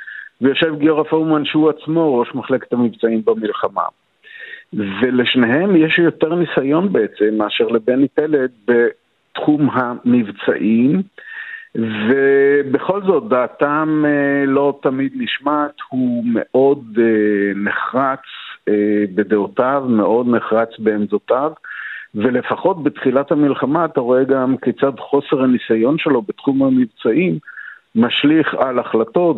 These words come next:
זה בא לידי ביטוי במיוחד בשתי החלטות שהוא מקבל, באחת, אה, אה, שעה וחצי לפני פרוץ המלחמה, להחליף חימוש לכל מטוסי חיל האוויר, כשלא היה בזה צורך,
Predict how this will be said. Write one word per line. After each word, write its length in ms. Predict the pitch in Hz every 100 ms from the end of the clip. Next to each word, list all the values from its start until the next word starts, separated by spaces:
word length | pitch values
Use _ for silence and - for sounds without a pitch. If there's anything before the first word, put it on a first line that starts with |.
| -
זה 80 | 110
בא 240 | 92 120
לידי 300 | 120 110 110
ביטוי 600 | 104 107 - 120 117 113 95
במיוחד 680 | 110 110 101 - 127 131 120 104 _
בשתי 440 | 101 95 - - 120
החלטות 480 | - 110 - 113 -
שהוא 140 | 110
מקבל, 560 | 101 - 95 110 110 107 95
באחת, 1160 | 98 92 87 - - - - - - 117 117 - - - _ _ _ 69
אה, 40 |
אה, 480 | 62 50 - 87 82
שעה 320 | - 101 113
וחצי 360 | 110 - 113 -
לפני 400 | 107 - 113 131
פרוץ 280 | - 120 113 123
המלחמה, 600 | 113 110 - 107 110 110
להחליף 440 | 104 95 - 135 -
חימוש 580 | - 113 113 127 - 104
לכל 300 | 107 123 117
מטוסי 460 | 117 104 - 110
חיל 280 | - 113 104
האוויר, 460 | 104 98 143 139 117 - - - - -
כשלא 400 | - 117 127 147
היה 200 | 143 139
בזה 300 | 131 117 127
צורך, 440 | - 127 120 117